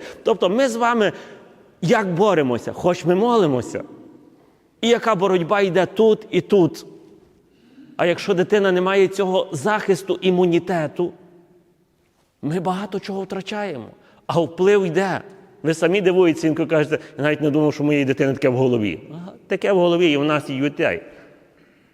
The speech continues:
Але якщо людина має світлий розум і добру волю, розуміє, що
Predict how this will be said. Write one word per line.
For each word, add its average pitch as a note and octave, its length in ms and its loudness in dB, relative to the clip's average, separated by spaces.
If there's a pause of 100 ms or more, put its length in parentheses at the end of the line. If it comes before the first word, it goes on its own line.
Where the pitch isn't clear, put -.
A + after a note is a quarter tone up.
(480)
Але C#3 300 2
якщо C3+ 300 -2
людина C#3 360 0
має A#2+ 300 0
світлий D#3+ 480 0
розум G#2+ 540 0
і - 80 -4
добру A#2+ 380 0
волю, D3 480 0 (800)
розуміє, C3+ 600 -2
що A#2 320 -2